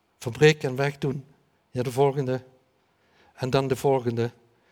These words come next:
Dat is staan in geloof en opbouw van een goed geestelijk leven. Weet u, dat wordt meestal niet gezegd. Maar het is ontzettend belangrijk dat u zich voedt, dat u met Jezus wandelt.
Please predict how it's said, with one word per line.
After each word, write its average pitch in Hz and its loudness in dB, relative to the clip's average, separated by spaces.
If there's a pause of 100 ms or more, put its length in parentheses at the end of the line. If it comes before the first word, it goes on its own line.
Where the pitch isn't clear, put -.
(180)
Dat 127 -2
is 156 2
staan 175 4
in 160 -2
geloof 156 0 (380)
en 135 -6
opbouw 151 2
van 139 -4
een 123 -4
goed 147 -2
geestelijk 123 -6
leven. 98 -8 (1080)
Weet 165 2
u, 190 4
dat 160 0
wordt 165 -4
meestal 160 -2
niet 143 -6
gezegd. - -4 (460)
Maar 156 4
het 151 2
is 170 -2
ontzettend 180 0
belangrijk 143 0 (300)
dat 156 -2
u - -2
zich 147 -4
voedt, - 0 (360)
dat 156 2
u 160 0
met 151 -2
Jezus 202 4
wandelt. 180 2